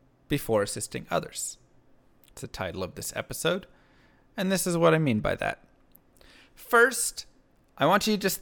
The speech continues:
think about that phrase from a literal perspective. If you assist a child with their oxygen mask, but you pass out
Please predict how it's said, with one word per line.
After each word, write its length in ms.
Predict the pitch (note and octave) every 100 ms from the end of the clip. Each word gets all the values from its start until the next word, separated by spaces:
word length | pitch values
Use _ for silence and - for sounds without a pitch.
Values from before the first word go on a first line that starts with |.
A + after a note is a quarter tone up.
| -
think 180 | B3+ A#3
about 280 | F#3 F3 D#3+
that 180 | B2+ -
phrase 680 | A#2 G#2+ G2+ G2+ - - - _ _
from 240 | - D#3
a 140 | - D3
literal 580 | C#3 G3 A3 A3 A3
perspective. 1000 | G#3 - F3+ - - - - - - - - - - - - - -
If 200 | A#2 B2+
you 260 | D#3 B3+
assist 560 | A#3+ - G#3+ G#3+ - -
a 60 | F3+
child 600 | - - G2 E2 G#2+ D#3+ - _
with 160 | - -
their 180 | C#3 -
oxygen 480 | G#2+ - A#2+ C#3+ A#2+
mask, 460 | E2 D#3 - - _ _ - - -
but 160 | E3 D#3
you 160 | E3+
pass 500 | E3+ - A#3 C4+ A#3+
out 460 | A3 G3 G2 -